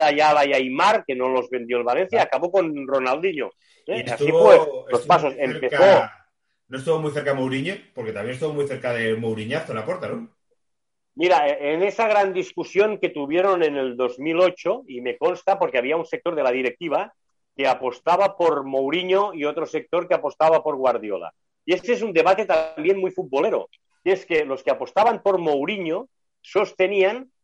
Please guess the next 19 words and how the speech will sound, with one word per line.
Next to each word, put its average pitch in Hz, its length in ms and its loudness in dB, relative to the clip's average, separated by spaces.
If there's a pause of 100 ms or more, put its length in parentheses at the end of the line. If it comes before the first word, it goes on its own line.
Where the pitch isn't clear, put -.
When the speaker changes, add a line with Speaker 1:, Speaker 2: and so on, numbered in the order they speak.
(340)
Speaker 1:
que 151 120 0
le 147 100 2
iba 196 220 2
mucho 196 260 0
mejor 185 480 0
a 143 100 2
la 147 120 4
marca 175 320 2
Barça, 127 400 0
porque 123 260 0
apuntabas 156 1040 2
a 131 80 4
la 127 120 2
marca 196 360 2
Barça 240 480 2
con 170 120 2
la 143 100 4
marca 180 300 2
Mourinho. 127 580 -4